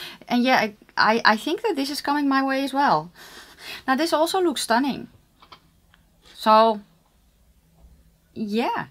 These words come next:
thank you so, so much. And I cannot wait to schmied it on the face. Honestly, I cannot wait. Then I also have two other things, because she's also going to release two six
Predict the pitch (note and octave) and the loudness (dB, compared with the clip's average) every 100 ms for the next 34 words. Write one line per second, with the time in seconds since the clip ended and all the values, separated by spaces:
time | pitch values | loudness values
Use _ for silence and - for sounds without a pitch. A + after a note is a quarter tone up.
0 | - - C4 B4+ A#4 B3+ - _ - - | -14 -4 -4 0 0 0 -4 _ -4 4
1 | D#4+ G4 D#4 A#3 B3+ F4 - - - - | 4 6 4 6 4 2 -6 -10 -16 -16
2 | - C4 C#4 C#4 C#4+ B3 - - _ - | 0 4 4 4 2 0 -6 -16 _ -8
3 | A#3+ E4 D4+ B3 A#3 A#3 - A3+ G#3 F#3+ | -4 -2 0 0 -2 -6 -6 -4 -4 -4
4 | F3+ F3 - - - - - C4 B3 - | -4 -4 -6 -10 -14 -12 -4 -2 -2 -4
5 | G#3 D4 C4+ F#3 - - - - B3 B3 | -4 -2 -4 -2 -4 -6 -12 -12 -2 4
6 | F4+ E4+ C#4 D3+ D#4+ - C#4+ B3+ - A3+ | 4 4 4 4 2 0 0 0 -2 0
7 | A#3 G#3+ G3 F#3 G#3 B3+ B3 - - A#3+ | 0 0 -4 -4 -4 -4 -6 -6 -8 -6
8 | - E4 F4+ D4+ C#4 - A3+ G#3+ A#3 A#3+ | -2 -2 0 2 2 0 -2 0 0 0
9 | - - - _ - C4 A#3+ G#3+ - - | -4 -10 -20 _ -4 0 2 0 -6 -18
10 | - - B3+ - - - | -12 -6 -6 -6 -10 -12